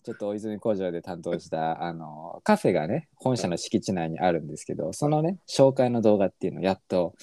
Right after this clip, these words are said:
Speaker 2: ほうほうほう。
Speaker 1: 公開し、まあ、ちょっとね、本当は夕方五時に上げる予定だったのに、ちょっと社内調整が入りまして。
Speaker 2: あ、そういうことか。俺なんか、あ、今日キャンセルしたのかなって一瞬思って、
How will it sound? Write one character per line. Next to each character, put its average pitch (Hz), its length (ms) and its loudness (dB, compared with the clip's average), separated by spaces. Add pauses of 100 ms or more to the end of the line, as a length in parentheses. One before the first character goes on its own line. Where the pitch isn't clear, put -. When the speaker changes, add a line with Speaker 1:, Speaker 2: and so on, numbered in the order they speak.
(240)
Speaker 2:
ほ 101 60 4
う - 20 8
ほ 95 60 8
う - 20 -2
ほ 90 160 2
う。 - 20 -4
Speaker 1:
公 107 200 4
開 95 180 4
し、 - 100 -8
ま 170 80 4
あ、 - 20 2
ち - 60 6
ょ 226 60 8
っ - 20 -10
と 160 100 4
ね、 117 220 6
本 190 220 0
当 202 60 6
は 185 60 8
夕 160 140 6
方 160 240 2
五 156 140 0
時 143 120 -4
に 95 140 -6
上 87 120 -8
げ 90 100 -6
る 90 60 -6
予 90 100 -8
定 95 100 -10
だ 90 80 -4
っ - 40 -8
た 87 100 -12
の 85 60 -20
に、 - 40 -20
ち - 80 -6
ょ 202 40 -2
っ - 20 0
と 143 60 -2
社 - 140 -4
内 135 140 0
調 139 160 -2
整 104 140 -2
が 80 80 0
入 80 100 -4
り 80 60 -8
ま 80 100 -12
し - 120 -16
て。 73 260 -4
Speaker 2:
あ、 135 100 2
そ 185 240 2
う 302 40 0
い - 20 0
う 294 40 -2
こ 339 120 4
と 170 100 4
か。 82 260 6
俺 117 220 4
な 135 120 0
ん - 40 -4
か、 110 240 2
あ、 - 60 -20 (200)
今 226 140 -2
日 - 40 -12
キ 135 80 0
ャ 156 80 2
ン 170 40 -6
セ 190 80 -4
ル 202 80 0
し 196 80 -6
た 233 80 -4
の 220 100 -6
か 113 120 2
な 101 160 2
っ - 80 -8
て 95 100 -6
一 95 60 -4
瞬 - 180 -6
思 104 160 -6
っ 98 60 -8
て、 - 240 -10